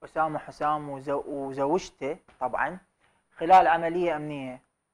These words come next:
ضبط فيها أكثر من اثنين مليار دينار ومستندات لدعش عقار، إضافة إلى، آه، رصيد نقدي في البنك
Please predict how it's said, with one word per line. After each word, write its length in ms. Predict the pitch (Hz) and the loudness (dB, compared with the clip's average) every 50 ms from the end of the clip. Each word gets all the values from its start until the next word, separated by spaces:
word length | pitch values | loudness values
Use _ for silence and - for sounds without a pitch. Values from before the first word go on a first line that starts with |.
| _ | _
ضبط 260 | 151 147 156 156 - | -10 -8 -8 -6 -4
فيها 600 | 139 131 - - 143 131 120 120 117 117 113 - _ _ _ _ _ _ _ _ _ _ _ _ _ _ _ _ _ _ _ _ _ - | -6 -6 -6 -8 -8 -8 -6 -6 -6 -6 -6 -8 _ _ _ _ _ _ _ _ _ _ _ _ _ _ _ _ _ _ _ _ _ -10
أكثر 340 | - - - - 165 143 139 | -10 -10 -8 -6 -6 -4 -4
من 140 | 139 135 135 | -6 -10 -12
اثنين 340 | - - - 151 156 170 | -14 -16 -14 -12 -12 -10
مليار 600 | 165 151 143 135 135 139 139 143 151 156 165 165 - - _ _ _ _ _ _ | -10 -10 -10 -8 -4 0 2 4 4 4 2 0 -4 -14 _ _ _ _ _ _
دينار 640 | 139 139 147 147 147 143 151 151 143 131 127 131 - - _ _ _ _ _ | -12 -12 -10 -10 -8 -6 -6 -4 -4 -4 -4 -6 -8 -14 _ _ _ _ _
ومستندات 920 | 143 143 143 143 - _ _ 143 139 139 139 135 147 147 143 135 - - - | -12 -10 -10 -12 -14 _ _ -10 -8 -8 -6 0 2 2 2 2 0 -4 -10
لدعش 480 | 135 135 151 151 147 160 180 - - 151 | -6 0 2 2 4 4 0 0 -4 -6
عقار، 500 | 139 131 127 - 139 127 117 107 110 - _ _ _ _ _ _ _ _ _ _ _ _ _ _ _ _ _ _ _ _ _ - | -4 -4 -4 -2 0 0 0 0 -2 -6 _ _ _ _ _ _ _ _ _ _ _ _ _ _ _ _ _ _ _ _ _ 0
إضافة 400 | 156 156 185 208 220 - - 220 | 6 10 10 10 10 10 8 4
إلى، 400 | 208 190 160 139 131 123 123 - - _ _ _ _ _ _ _ _ _ _ _ _ _ _ - | 4 4 0 0 0 -2 -4 -6 -10 _ _ _ _ _ _ _ _ _ _ _ _ _ _ -8
آه، 680 | 139 135 131 131 127 127 123 123 123 123 120 113 123 | -6 -4 -2 -2 -2 -2 -4 -4 -6 -8 -8 -8 -6
رصيد 480 | 143 143 - - 196 214 202 165 143 | -6 -8 -4 -2 -2 -2 -2 -2 -2
نقدي 420 | 165 185 175 180 160 147 139 131 127 | -2 -2 -2 -2 -4 -8 -8 -8 -8
في 140 | - - 180 | -6 -6 -6
البنك 460 | 185 160 165 170 175 180 175 151 | -4 0 0 0 0 0 -4 -10